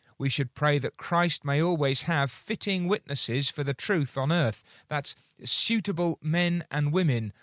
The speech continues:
for the work of the kingdom. There's a general complaint, he says, throughout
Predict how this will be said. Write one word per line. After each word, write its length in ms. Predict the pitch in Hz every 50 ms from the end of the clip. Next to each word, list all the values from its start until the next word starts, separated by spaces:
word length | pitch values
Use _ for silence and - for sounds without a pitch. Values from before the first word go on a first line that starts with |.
| _ _
for 160 | - 143 143
the 100 | 131 135
work 420 | 127 127 147 170 170 165 - - - -
of 240 | 151 151 147 135 - -
the 100 | - 131
kingdom. 480 | - - 151 147 143 127 117 98 95 - _ - _ _ _ - - -
There's 200 | - 165 156 143
a 80 | 156 135
general 520 | 120 - 151 165 175 196 202 202 196 190
complaint, 600 | - - 180 175 151 - - 196 208 202 175 -
he 100 | 143 131
says, 340 | - - 135 117 117 107 -
throughout 380 | - 131 135 143 143 143 143